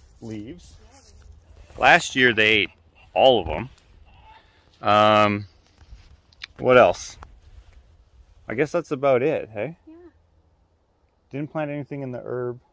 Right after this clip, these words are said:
Speaker 1: box. But look at our sunflowers back there. Our sunflowers in the pumpkin patch just started coming up.
Speaker 2: Look at those small.
Speaker 1: But these ones here are looking pretty good. Someone sent us these ones, which seem to be lasting longer than, you know, the ones that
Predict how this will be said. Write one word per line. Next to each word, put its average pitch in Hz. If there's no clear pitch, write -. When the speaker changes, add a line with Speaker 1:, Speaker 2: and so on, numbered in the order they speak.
Speaker 1:
box. 110
But 143
look 170
at 220
our 170
sunflowers 123
back 95
there. 87
Our 117
sunflowers 160
in 135
the 113
pumpkin 135
patch 175
just 135
started 156
coming 143
up. 131
Speaker 2:
Look 262
at 254
those 277
small. 196
Speaker 1:
But 120
these 165
ones 156
here 185
are 110
looking 127
pretty 117
good. 95
Someone 156
sent 147
us 117
these 110
ones, 90
which 95
seem 113
to 104
be 95
lasting 95
longer 92
than, 90
you 87
know, 85
the 82
ones 87
that 87